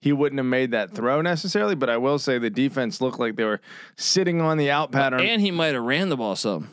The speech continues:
Speaker 1: Right.
Speaker 2: Yeah, I mean, he's, he's a starter for a reason. Um, i-,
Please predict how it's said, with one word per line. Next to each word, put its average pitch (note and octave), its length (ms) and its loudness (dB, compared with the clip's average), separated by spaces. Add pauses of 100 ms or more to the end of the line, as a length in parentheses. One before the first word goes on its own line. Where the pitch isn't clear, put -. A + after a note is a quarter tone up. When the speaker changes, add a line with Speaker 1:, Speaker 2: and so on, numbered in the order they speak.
Speaker 1:
Right. D3+ 280 -2 (220)
Speaker 2:
Yeah, C3+ 300 0
I G2 80 -4
mean, C3 160 0
he's, D#3+ 240 0 (680)
he's E3+ 120 0
a D3 60 0
starter G3+ 300 2
for C3 160 -2
a - 20 0
reason. B2 320 0 (340)
Um, F3 580 0 (600)
i-, D3+ 100 -8